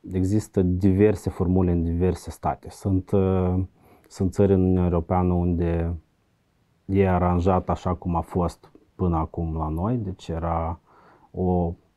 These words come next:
autoritate specializată de protecția consumatorilor la modul general, inclusiv și de servicii financiare. Sunt țări în care, într-adevăr, sunt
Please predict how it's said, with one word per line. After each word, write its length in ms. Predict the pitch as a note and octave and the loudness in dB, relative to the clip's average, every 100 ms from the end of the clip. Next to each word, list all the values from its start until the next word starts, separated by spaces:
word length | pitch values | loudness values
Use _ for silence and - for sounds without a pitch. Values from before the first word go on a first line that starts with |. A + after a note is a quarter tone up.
| _ | _
autoritate 760 | F#2+ F#2+ F#2+ E2+ - F#2 F2 | -2 0 0 0 0 0 -2
specializată 640 | F2 - F2 E2 F2 E2+ E2 | -8 -8 -6 -2 -2 -4 -4
de 80 | |
protecția 480 | D#2+ D#2+ - E2+ - | -8 -6 -4 -4 -4
consumatorilor 760 | E2+ F#2 - E2+ E2 F2 E2+ E2+ | -6 -8 -6 -6 -4 -4 -2 -2
la 120 | F2+ | 2
modul 300 | F#2 F#2+ F#2 | 2 2 0
general, 480 | E2+ E2 E2 E2 D2+ G#2+ | -4 -4 -2 -2 -2 0
inclusiv 440 | G#2+ G2 F2 F2+ | 0 -2 -6 -8
și 100 | - | -6
de 100 | E2+ | -8
servicii 460 | - D#2+ D#2+ D#2 D#2 | -8 -8 -8 -10 -12
financiare. 720 | - D2+ D#2 - - D3+ E3 _ _ - - _ _ _ | -10 -12 -10 -6 -4 -4 -4 _ _ -20 -20 _ _ _
Sunt 380 | - - G#2 G2 | -4 2 4 2
țări 300 | - G2 F2+ | 2 2 2
în 100 | F2 | 0
care, 420 | F2+ F2 F2 E2+ | 0 0 0 -2
într-adevăr, 600 | F2 E2+ E2 E2+ F2 F2 | -2 -2 0 0 2 0
sunt 540 | E2+ - F2 E2 - | -2 -2 -2 -2 -8